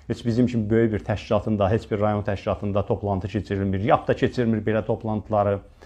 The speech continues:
Amma Kommunist Partiyası, nə zaman siz eşitmişdiniz ki, Kommunist Partiyasının hansısa rayon təşkilatı yaransın və bu xəbər olsun?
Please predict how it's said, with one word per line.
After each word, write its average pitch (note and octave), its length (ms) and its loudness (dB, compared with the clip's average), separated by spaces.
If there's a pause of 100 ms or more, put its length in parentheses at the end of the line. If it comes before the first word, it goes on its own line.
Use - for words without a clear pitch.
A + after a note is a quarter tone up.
(160)
Amma F3+ 260 0
Kommunist G3 440 4
Partiyası, D#3 360 4
nə G3+ 100 8
zaman F3 320 6
siz A#2+ 220 -4 (240)
eşitmişdiniz C3 640 0
ki, - 80 -6
Kommunist C3 380 2
Partiyasının A#2 480 2
hansısa A#2 260 2
rayon A2 220 2
təşkilatı G#2+ 460 0
yaransın A2 340 2
və A2+ 120 4
bu A2 40 2
xəbər A2+ 320 4
olsun? F2 340 -4